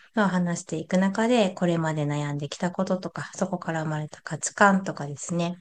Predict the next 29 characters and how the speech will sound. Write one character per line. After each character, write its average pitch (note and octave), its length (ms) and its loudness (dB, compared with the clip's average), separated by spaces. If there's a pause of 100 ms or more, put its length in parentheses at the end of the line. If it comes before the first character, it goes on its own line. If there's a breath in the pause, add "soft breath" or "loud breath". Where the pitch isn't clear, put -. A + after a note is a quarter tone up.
(160)
あ E3 80 -2
の、 D3+ 440 0 (100)
で、 G3 120 0
誰 E3+ 220 2
か E3+ 140 -4
を D#3+ 80 -4
助 D#3+ 420 -6
け G#3 40 -12
た B3 140 -2
い B3 100 -2
と G3 100 -6
い F3+ 80 2
う E3 60 0
思 D#3+ 200 -4
い D#3 60 -4
が D3+ 180 -14
少 - 200 -4
し F#3 160 -4
ず G#3+ 140 4
つ F#3 240 -4 (440 loud breath)
言 G3+ 200 4
葉 E3+ 120 2
に D3 320 -4 (380)
な E3+ 120 2
っ - 120 -10
て F3+ 140 -8
い D3 80 -4
っ - 40 -14 (220)
て、 A#3 360 -2